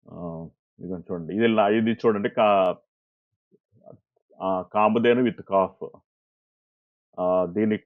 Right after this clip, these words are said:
కాస్ట్ వచ్చి నాలుగు లక్షల తొంభై ఐదు వేలు అని చెప్పేసి పెట్టారు.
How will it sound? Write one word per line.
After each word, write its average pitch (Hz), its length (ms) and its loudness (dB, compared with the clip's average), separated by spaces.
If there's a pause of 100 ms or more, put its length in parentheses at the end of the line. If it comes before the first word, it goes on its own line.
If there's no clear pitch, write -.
(320)
కాస్ట్ 113 280 6
వచ్చి 123 680 4
నాలుగు 110 260 4
లక్షల 113 280 0
తొంభై 104 280 0
ఐదు 98 120 -2
వేలు 110 240 2
అని 104 180 -2
చెప్పేసి 104 520 -2
పెట్టారు. 101 600 -6